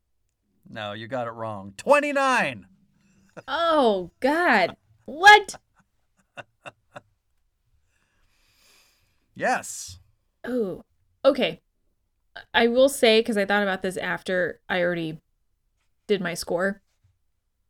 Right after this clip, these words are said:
Speaker 2: I would say anytime Alan Rickman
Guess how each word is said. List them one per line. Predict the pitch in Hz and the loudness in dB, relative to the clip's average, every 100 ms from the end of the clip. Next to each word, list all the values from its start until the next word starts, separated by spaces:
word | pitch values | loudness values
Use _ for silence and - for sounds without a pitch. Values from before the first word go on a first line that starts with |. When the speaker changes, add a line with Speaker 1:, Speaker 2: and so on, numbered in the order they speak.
| _ _ _ _ _ _ | _ _ _ _ _ _
Speaker 2:
I | 220 240 | -2 0
would | 262 | 2
say | 277 240 - | 6 6 6
anytime | 240 254 269 240 233 226 220 226 233 _ _ _ _ _ _ _ _ _ _ _ _ - | 2 0 -2 0 2 4 4 0 -2 _ _ _ _ _ _ _ _ _ _ _ _ -4
Alan | 208 202 208 | -2 0 0
Rickman | 190 202 202 202 214 | 0 -2 -2 0 -2